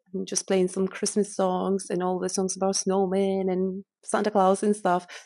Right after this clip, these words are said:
that put me in a bit of more of a spirit, which is really nice.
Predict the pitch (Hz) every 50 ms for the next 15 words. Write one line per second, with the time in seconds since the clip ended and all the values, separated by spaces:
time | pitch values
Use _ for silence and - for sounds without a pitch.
0 | - _ _ - 190 185 - - - - - - 185 180 175 170 170 _ _ -
1 | - 185 165 180 175 180 180 165 170 170 170 175 175 170 160 165 - - - -
2 | 190 190 208 202 165 - - - 196 - - 170 - - - 330 285 220 208 214
3 | 202 175 170 - -